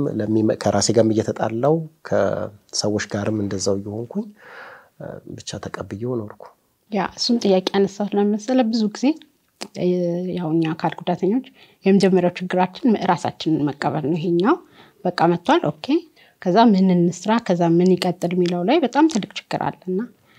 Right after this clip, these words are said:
Speaker 2: ብዙዎቻችን ስለማንቀበለው የተቀበልንበት መንገድ ለብዙዎች አስተማሪ ነው ብዬ ነው። ስለዚህ እሱ ጥሩ ነገር ነው። ከነ ቻሌንጆቻችን መኖር እንችላለን።
Speaker 1: ትልቁ፣ ትልቁ ነገር እሱ ነው። በ-፣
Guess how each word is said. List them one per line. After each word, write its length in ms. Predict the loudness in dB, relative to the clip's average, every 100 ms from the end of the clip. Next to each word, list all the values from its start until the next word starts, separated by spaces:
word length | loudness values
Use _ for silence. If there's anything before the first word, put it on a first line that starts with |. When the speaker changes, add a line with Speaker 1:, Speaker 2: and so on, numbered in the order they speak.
| _ _ _
Speaker 2:
ብዙዎቻችን 520 | -4 -2 0 -2 -2 -4
ስለማንቀበለው 1080 | 0 0 2 2 2 0 -4 -2 2 2 2 -2 -4 -4 -4 -6 -10 _ _ -8
የተቀበልንበት 760 | -2 -2 0 2 2 2 0
መንገድ 300 | 0 0 0
ለብዙዎች 340 | 0 0 -2 -2
አስተማሪ 460 | -4 -4 -4 -4 -4
ነው 100 | -6 -6
ብዬ 220 | -8 -8 -8
ነው። 140 | -10 -12 _ -20 -20 -20 _ -12 -6 -6
ስለዚህ 340 | -2 -4 -4
እሱ 120 | -4 -4 -6 -10 _ -20 _
ጥሩ 160 | 0 4 4
ነገር 280 | 4 2 2
ነው። 120 | 2
ከነ 340 | 0 0 4 4
ቻሌንጆቻችን 840 | 4 0 2 0 -2 -6 -6 2 4
መኖር 300 | 4 -2 -4
እንችላለን። 600 | -6 -8 -14 -6 -4 -4 _ _ _ _ _ _ _ -20 -20 -20 -20 -4
Speaker 1:
ትልቁ፣ 300 | 0 0 -2 -8 -18 -10
ትልቁ 260 | -2 0 2 2
ነገር 220 | 2 0
እሱ 140 | -2 -6
ነው። 120 | -6 -8 _ 2 2 2
በ-፣ 260 | 0 0